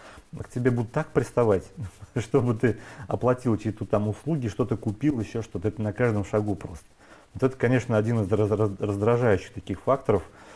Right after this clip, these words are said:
Не знаю, это н-, наши там пляжи на Геленджике, там это просто цветочки по сравнению, что происходит там. То есть ты не м-, не можешь просто сидеть на пляже, к тебе обязательно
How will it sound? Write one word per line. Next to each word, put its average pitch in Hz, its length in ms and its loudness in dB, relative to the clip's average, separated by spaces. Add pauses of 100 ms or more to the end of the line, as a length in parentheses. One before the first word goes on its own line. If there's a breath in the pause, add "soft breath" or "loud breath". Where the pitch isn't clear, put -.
(520 loud breath)
Не 107 140 0
знаю, 104 420 4
это 90 140 -6
н-, 101 280 -4
наши 113 280 0
там 95 260 -2
пляжи 107 320 2
на 95 140 0
Геленджике, 98 580 -2
там 95 220 0
это 92 180 -4
просто 104 300 -4
цветочки 113 480 -6
по 104 100 -8
сравнению, 101 340 -2
что 98 120 -2
происходит 101 560 0
там. 82 180 2
То - 80 -6
есть 85 140 -8
ты 104 100 -4
не 110 120 0
м-, 117 160 0
не 120 120 0
можешь 135 300 4
просто 135 320 2
сидеть 101 360 -2
на 107 80 0
пляже, 104 320 2
к 80 60 -12
тебе 101 220 0
обязательно 101 540 0